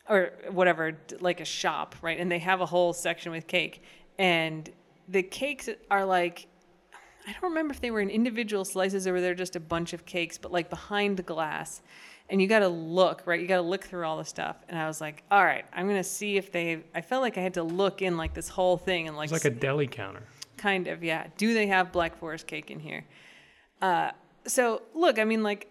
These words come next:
Speaker 1: I speak a little German. You do most of the German speaking when we're in Germany, right? My German's not great. I could have definitely bought myself a piece of cake. But by the end of a day of having to speak German, like, I'm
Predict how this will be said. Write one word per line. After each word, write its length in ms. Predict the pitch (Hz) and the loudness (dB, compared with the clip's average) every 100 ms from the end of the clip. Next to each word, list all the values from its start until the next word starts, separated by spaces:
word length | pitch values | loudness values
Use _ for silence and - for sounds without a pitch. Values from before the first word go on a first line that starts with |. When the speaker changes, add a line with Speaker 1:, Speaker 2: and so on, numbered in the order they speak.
| _ | _
Speaker 1:
I 100 | 247 | -2
speak 500 | 240 240 - 285 277 - _ _ _ _ | 0 -4 -8 -8 -10 -18 _ _ _ _
a 60 | 233 | -4
little 360 | 214 220 208 175 | 0 2 2 0
German. 680 | 170 170 165 160 160 202 - _ _ _ _ _ | 0 0 0 -4 -4 -8 -12 _ _ _ _ _
You 200 | 202 247 | -2 0
do 140 | 226 | 2
most 340 | 208 190 180 - | 4 4 2 -2
of 180 | 165 165 | -6 -6
the 80 | |
German 420 | 165 170 165 160 160 | -4 -2 -4 -4 -6
speaking 460 | - 160 160 156 | -4 -6 -6 -12
when 100 | 151 | -10
we're 120 | 151 | -10
in 120 | 151 156 | -10 -8
Germany, 340 | 156 151 156 | -8 -8 -8
right? 180 | 160 160 | -6 -4
My 100 | 165 | -4
German's 300 | 190 220 170 | -2 -2 -2
not 160 | 160 156 | -8 -8
great. 380 | 160 156 - - - - _ _ | -6 -6 -8 -14 -20 -20 _ _
I 120 | 214 220 | -2 0
could 180 | 302 | 0
have 180 | 269 190 - - - _ - | 0 -2 -10 -20 -20 _ -2
definitely 600 | 208 196 196 190 180 170 | 2 4 4 0 2 0
bought 260 | 170 175 170 | 4 2 2
myself 400 | 170 170 160 156 | -6 -4 -6 -8
a 60 | |
piece 260 | 156 165 165 | -12 -10 -10
of 140 | 160 | -12
cake. 460 | - 170 - - - _ - _ | -6 -4 -4 -10 -20 _ -20 _
But 400 | 208 185 175 - - - | 0 4 4 2 -10 -4
by 180 | 196 196 | 2 2
the 180 | 190 190 | 2 0
end 220 | 254 277 | 0 0
of 80 | 202 | 0
a 80 | 170 | -2
day 440 | 175 175 190 240 | 0 0 0 -4
of 100 | 180 | -2
having 300 | 185 180 185 | -2 0 -2
to 60 | 175 | -4
speak 300 | - 190 170 | -6 -8 -4
German, 520 | 175 175 190 214 - | -2 0 0 -2 -2
like, 220 | 185 175 | -2 0
I'm 160 | 170 | 0